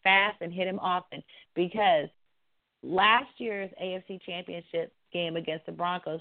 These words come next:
proved that once you rattle Brady and you throw him off his game, much harder for him to recover. And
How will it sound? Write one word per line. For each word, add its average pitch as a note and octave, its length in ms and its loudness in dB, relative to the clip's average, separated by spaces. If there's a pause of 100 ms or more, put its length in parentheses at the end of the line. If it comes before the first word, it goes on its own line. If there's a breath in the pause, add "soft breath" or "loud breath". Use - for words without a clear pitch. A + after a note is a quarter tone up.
proved F#3+ 480 2 (320 soft breath)
that F3 200 4 (160)
once F3 440 0
you A#3 180 0
rattle G3+ 380 4
Brady A3+ 540 0
and F3 200 -8
you E3 140 -6
throw F3+ 160 -4
him F#3+ 220 -2
off F#3+ 200 0
his F#3+ 160 -2
game, G#3 420 -8 (360)
much F3 460 0
harder F#3 340 4
for F3+ 80 -6
him F3+ 240 -6
to E3+ 60 -4
recover. D#3+ 640 -4 (360 soft breath)
And F3+ 320 0